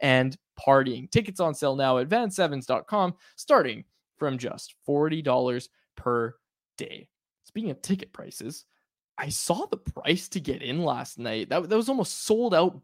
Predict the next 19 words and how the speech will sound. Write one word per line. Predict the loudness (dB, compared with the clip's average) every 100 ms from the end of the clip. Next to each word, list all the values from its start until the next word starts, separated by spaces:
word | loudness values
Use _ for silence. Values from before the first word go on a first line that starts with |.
| 0
building | 4 4 2 -6 -16 _ _
on | 0 2
a | 0
Thursday | 0 0 2 0 -2 -2
night. | 0 2 2 2
And | 0
I | 0
know | 0
pe-, | -2
a | -2
lot | 0 0
of |
people | 0 -4 -2
aren't | -4 -2
working, | -2 -2 -6 -6 -12 -20 -8
uh, | -6 -6
this | -2 -4 -4
week, | -4 -4 -4 _
but | 0 0